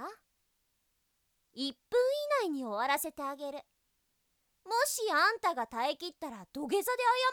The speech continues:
ってもいいよ。お金も後で返してあげる。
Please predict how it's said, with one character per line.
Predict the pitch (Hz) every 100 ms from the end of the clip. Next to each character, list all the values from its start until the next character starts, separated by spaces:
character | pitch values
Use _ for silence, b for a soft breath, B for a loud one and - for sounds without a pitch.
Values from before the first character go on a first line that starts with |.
| 523
っ | 554
て | 480
も | 320
い | 277 339 349
い |
よ。 | 220 185 311 - _ _ _ _ _ _ _ _ _ -
お | 339
金 | 359 349 370
も | 359
後 | 339 403 415
で | 294
返 | - 415 440
し | -
て | 311
あ | 233
げ | 220
る。 | 269